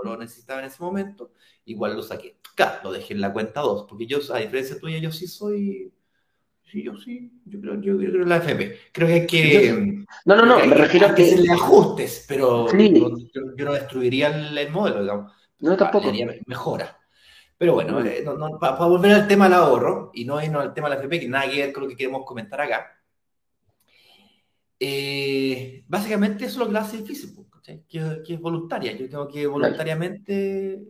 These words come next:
Speaker 1: hacer ese esfuerzo. Yo te diría, no tengo estadística como para respaldar lo que voy a decir, pero yo diría que más del noventa por ciento de la población de Chile, quizás del planeta, tienen una baja capacidad de ahorro.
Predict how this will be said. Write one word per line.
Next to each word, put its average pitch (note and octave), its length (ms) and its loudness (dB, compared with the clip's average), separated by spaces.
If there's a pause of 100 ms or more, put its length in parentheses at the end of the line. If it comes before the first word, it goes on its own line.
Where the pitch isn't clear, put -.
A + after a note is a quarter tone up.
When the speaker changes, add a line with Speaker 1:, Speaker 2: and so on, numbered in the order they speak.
(220)
Speaker 1:
hacer - 240 -6
ese E3+ 160 -6
esfuerzo. - 500 -6 (580)
Yo - 100 -20
te - 60 -8
diría, G2 440 -6
no G2 120 -10
tengo G2+ 180 -6
estadística G2 460 -10
como F#2 220 -10
para E2 420 -10
respaldar F#2+ 360 -14
lo G2 80 -6
que G2 60 -8
voy G2+ 120 -4
a - 20 -4
decir, - 300 -10
pero G2+ 380 -6
yo C3+ 460 -2
diría G2 180 -8 (160)
que - 60 -18 (140)
más G2+ 220 -2
del G2 140 -6
noventa G2+ 300 -4
por A#2+ 100 -8
ciento B2+ 220 -14
de B2 60 -4
la A#2+ 40 -2
población A#2+ 380 -6
de B2 140 -8
Chile, D3 340 -10
quizás A#2 220 -6
del A2 180 -8
planeta, A#2+ 600 -4 (520)
tienen G#2+ 240 -4
una G2 380 -2
baja G#2 360 -10
capacidad C#3 420 -8
de - 60 -12
ahorro. - 440 -10